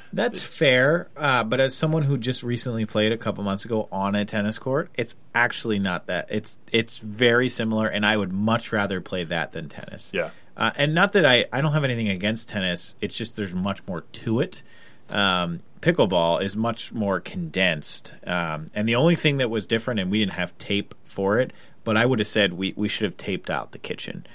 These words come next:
Speaker 1: And because we didn't really have a rule for, we, we improvise. And that's, again, I like that, that, you know, pickup mentality for the sport in general, um, that I, I like about it. So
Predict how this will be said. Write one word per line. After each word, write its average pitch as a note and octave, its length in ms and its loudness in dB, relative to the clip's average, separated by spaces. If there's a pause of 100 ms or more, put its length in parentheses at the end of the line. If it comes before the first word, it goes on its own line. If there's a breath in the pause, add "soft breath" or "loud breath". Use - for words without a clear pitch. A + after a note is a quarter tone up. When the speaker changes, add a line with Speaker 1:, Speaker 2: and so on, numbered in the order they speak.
(260 loud breath)
Speaker 1:
And F#2+ 240 2
because F#2 240 -2
we G#2+ 120 4
didn't A#2+ 160 0
really A2 180 6
have G2+ 340 6
a F#2 80 0
rule G2 440 2
for, F2 560 4
we, G2 180 -2
we A2 240 2
improvise. F2 640 0
And A#2 100 -2
that's, A2 160 -2
again, A2 280 0
I F2+ 120 -4
like F#2 300 -4
that, E2+ 260 -2 (100)
that, D2+ 240 -4 (240)
you - 120 -8
know, - 220 -10 (360 loud breath)
pickup F#2 420 0 (140)
mentality F2+ 720 0
for E2+ 220 -6
the D2 100 -6
sport F2+ 400 -2
in D2+ 140 -6
general, D#2+ 540 -2 (460 loud breath)
um, D#2 560 -2 (300)
that E2 160 -2
I, D2 140 0
I D2 180 -2
like D#2 260 -2
about C#2 240 -8
it. D2 180 -6
So D#2+ 280 -2